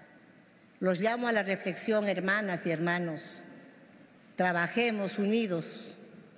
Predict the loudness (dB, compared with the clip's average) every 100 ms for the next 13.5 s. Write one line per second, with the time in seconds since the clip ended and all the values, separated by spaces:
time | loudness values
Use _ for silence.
0 | -20 -20 -20 -2 0 2 0 2 0 2
1 | -2 -2 -4 -4 -10 -16 -20 -20 -20 -20
2 | -20 -20 -20 -20 -20 -20 -4 0 2 2
3 | 2 2 4 2 2 2 2 0 0 0
4 | 0 0 2 2 4 4 4 2 2 2
5 | 2 0 0 -2 -8 -14 -16 -18 -20 -20
6 | -10 -2 0 0 2 2 4 2 2 0
7 | -2 0 0 -2 -6 -12 -12 -14 -14 -18
8 | -20 -20 -20 -20 -20 -20 -8 0 0 0
9 | -4 -2 2 0 0 -6 -14 -16 -18 -20
10 | -20 -20 -4 -4 0 2 2 0 -2 -2
11 | -2 0 0 2 2 2 0 0 0 0
12 | 0 0 -2 0 2 2 0 0 2 0
13 | -2 -6 -10 -18